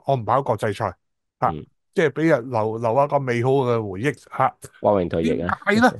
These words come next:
Speaker 2: <laughs>
Speaker 1: 點解呢？最後呢，呢個 point 好重要，因為佢好犀利㗎，跑咗三十一場，
Speaker 2: 係。
Speaker 1: 啊，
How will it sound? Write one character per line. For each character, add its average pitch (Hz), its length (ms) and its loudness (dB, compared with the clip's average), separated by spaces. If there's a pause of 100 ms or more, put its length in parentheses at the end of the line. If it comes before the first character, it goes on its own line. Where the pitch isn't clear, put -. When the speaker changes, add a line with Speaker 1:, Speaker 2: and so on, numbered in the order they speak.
Speaker 2:
<laughs> - 180 -18
Speaker 1:
點 208 240 -4
解 147 240 2
呢？ 190 120 2 (120)
最 180 180 0
後 147 140 4
呢， 190 120 6
呢 180 80 6
個 180 120 0
point 151 240 2
好 151 80 0
重 104 200 -6
要， 95 80 -12 (340)
因 269 100 4
為 214 180 6
佢 185 340 4 (420)
好 175 140 4
犀 214 240 2
利 139 60 0
㗎， 123 200 2
跑 170 320 0 (140)
咗 180 360 0
三 190 320 -4 (120)
十 - 100 -2
一 160 220 0
場， 98 280 -10 (380)
Speaker 2:
係。 71 280 -8
Speaker 1:
啊， - 120 -2